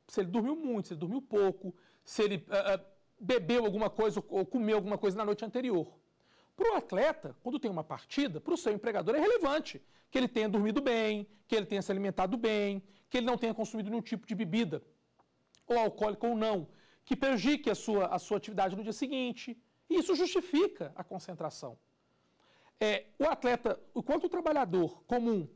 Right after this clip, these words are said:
quando ele precisa trabalhar à noite, há ali uma espécie de combinação, né?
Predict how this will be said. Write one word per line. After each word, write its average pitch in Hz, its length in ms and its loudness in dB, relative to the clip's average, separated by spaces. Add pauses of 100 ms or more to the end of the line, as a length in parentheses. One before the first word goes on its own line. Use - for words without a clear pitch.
(140)
quando 202 180 -2
ele 220 80 2
precisa 285 360 -4
trabalhar 269 380 2
à - 20 0
noite, 196 500 0 (220)
há 226 100 0
ali 220 140 0
uma 220 100 -2
espécie 208 380 -4
de 175 80 -8
combinação, 254 920 -2
né? 277 260 0